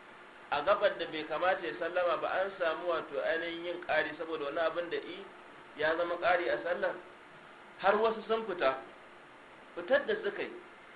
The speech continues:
aka kirawo su a kan kari, aka zo aka yi gyara, ba zai hana su ma sallar su ta zama ta gyaru ba. Ba za a ce, "Iya wanda suke cikin masallaci ko kun sha, wanda suka fice ko kuka fita, wa ya ce ku fita?"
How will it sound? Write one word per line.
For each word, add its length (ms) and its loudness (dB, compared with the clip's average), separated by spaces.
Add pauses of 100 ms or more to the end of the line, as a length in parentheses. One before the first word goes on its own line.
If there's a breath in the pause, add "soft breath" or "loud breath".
aka 240 0
kirawo 540 6
su 60 -12 (560)
a 60 -6
kan 220 -2
kari, 320 2 (220)
aka 280 2
zo 120 -2
aka 180 2
yi 100 -2
gyara, 380 2 (540)
ba 180 -2
zai 160 0
hana 320 0 (160)
su 160 -6
ma 160 2
sallar 260 -2
su 120 -8
ta 100 -14
zama 200 -8
ta 180 -2
gyaru 340 -6
ba. 80 -10 (1600)
Ba 80 -8
za 100 4
a 140 4
ce, 340 2
"Iya 180 6
wanda 280 0
suke 180 -8
cikin 240 -8
masallaci 560 -2
ko 160 -8
kun 180 -4
sha, 220 2 (540)
wanda 260 2
suka 240 -4
fice 280 -8 (120)
ko 80 -6
kuka 240 -8
fita, 320 0
wa 140 0
ya 120 0
ce 140 -6
ku 160 -8
fita?" 260 0